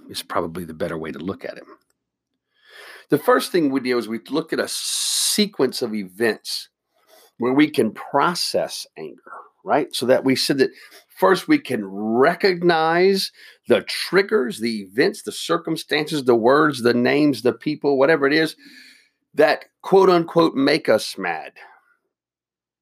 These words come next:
And we recognized that it's our reaction to those triggers that, that quote unquote get us mad.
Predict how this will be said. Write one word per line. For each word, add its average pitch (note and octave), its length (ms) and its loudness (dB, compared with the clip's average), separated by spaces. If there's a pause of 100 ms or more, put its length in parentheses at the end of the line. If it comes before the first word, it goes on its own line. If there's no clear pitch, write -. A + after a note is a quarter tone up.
(1200)
And C#3 120 -2
we C#3+ 80 0
recognized A#2 1120 0 (960)
that C#3 120 2
it's D3 140 -2
our C3+ 160 4
reaction C3 840 -2
to B2+ 100 -2
those G2+ 300 -2
triggers G2 640 -2 (2000)
that, - 220 0 (300)
that - 400 -2
quote C#3 180 4
unquote A2+ 320 0
get A#2+ 120 2
us G#2+ 200 0
mad. G2+ 300 -4